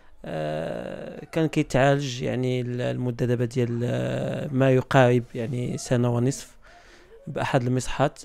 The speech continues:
لكن، آه، نظرا لانه المعين الوحيد ديال الاسره، آه، تعذر عليه يعني، آه، الاتيان ب-،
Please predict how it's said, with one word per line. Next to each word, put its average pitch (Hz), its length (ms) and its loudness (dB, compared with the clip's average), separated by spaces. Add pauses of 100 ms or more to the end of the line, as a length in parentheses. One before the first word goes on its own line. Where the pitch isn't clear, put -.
(120)
لكن، 131 580 -2
آه، - 500 -8 (480)
نظرا 143 260 6
لانه 135 420 6
المعين 127 320 4
الوحيد 127 400 0
ديال 127 160 2
الاسره، 127 460 0 (560)
آه، 135 220 2
تعذر 131 480 4
عليه 127 520 6
يعني، 123 560 -2
آه، - 220 -10 (640)
الاتيان 151 920 4
ب-، 135 640 0